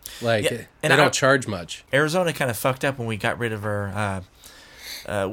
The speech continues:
Speaker 2: we used to have certain tax credits for a film.
Speaker 1: Okay.
Speaker 2: Because we were trying to entice film companies to come here and shoot here.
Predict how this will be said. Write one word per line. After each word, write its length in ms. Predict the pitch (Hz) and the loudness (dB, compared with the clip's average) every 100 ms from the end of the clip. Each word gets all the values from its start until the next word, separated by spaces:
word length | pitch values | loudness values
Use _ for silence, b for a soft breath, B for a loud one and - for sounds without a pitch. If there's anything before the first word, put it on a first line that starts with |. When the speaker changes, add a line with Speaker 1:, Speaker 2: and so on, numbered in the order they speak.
| - | -2
Speaker 2:
we 120 | 180 | -2
used 100 | 208 | 0
to 60 | 185 | 2
have 100 | 143 | 0
certain 240 | 196 123 | 0 -4
tax 320 | 113 139 147 - | -2 -2 -2 -4
credits 420 | 113 92 - - _ | -4 -4 -6 -12 _
for 160 | - 117 | -4 -4
a 40 | |
film. 360 | - 123 95 92 _ _ - | -2 -4 -4 -10 _ _ -2
Speaker 1:
Okay. 460 | 123 120 113 101 110 _ _ - _ _ b b | 0 2 2 0 -2 _ _ -20 _ _ b b
Speaker 2:
Because 200 | 156 151 | 0 2
we 60 | |
were 80 | 151 | 2
trying 180 | 139 160 | 2 0
to 60 | 143 | 0
entice 460 | 131 139 127 - - b b | 0 0 0 -2 -8 b b
film 200 | - 175 | 0 0
companies 380 | - 156 135 123 | 2 -4 -4 -6
to 80 | 123 | -6
come 160 | 139 123 | -6 -2
here 140 | 123 | -2
and 100 | 101 | -2
shoot 200 | - 117 | -4 -4
here. 280 | 139 120 | -6 -6